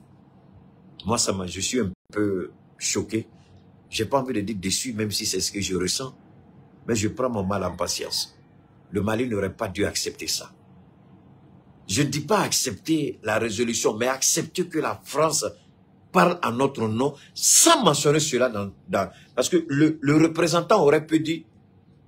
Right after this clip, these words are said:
nous avons, nous nous sommes opposés. Nous avons rejeté la France comme porte-plume. Nous ne voulons pas créer de polémiques, mais nous avons rejeté la France comme porte-plume. Donc le Mali est surpris que c'est la France qui parle à son nom.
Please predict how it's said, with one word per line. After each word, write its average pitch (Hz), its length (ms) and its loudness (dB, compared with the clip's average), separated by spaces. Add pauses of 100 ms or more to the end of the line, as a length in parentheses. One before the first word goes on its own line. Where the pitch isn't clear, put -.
(100)
nous 170 360 4
avons, 131 280 0
nous 190 140 2
nous 202 80 2
sommes 170 380 0
opposés. 120 560 0 (500)
Nous 175 220 4
avons 156 180 4
rejeté 131 480 -2
la 123 140 0
France 139 280 -4
comme 123 220 -4
porte-plume. 101 600 -4
Nous 131 100 -6
ne 160 80 -2
voulons 110 240 -4
pas 123 140 0
créer 107 180 -2
de 101 100 -4
polémiques, 92 480 -4 (160)
mais 123 140 0
nous 196 180 4
avons 131 140 2
rejeté 113 360 -4
la 104 120 -2
France 113 260 -6
comme 101 180 -4
porte-plume. 87 520 -6 (800)
Donc 110 160 2
le 107 100 0
Mali 120 260 2
est 156 60 4
surpris 135 640 -4
que 113 80 -6
c'est 107 140 -2
la 101 120 -2
France - 320 -4
qui - 160 -16
parle 98 260 -2
à - 20 -6
son - 200 -4
nom. 135 140 -12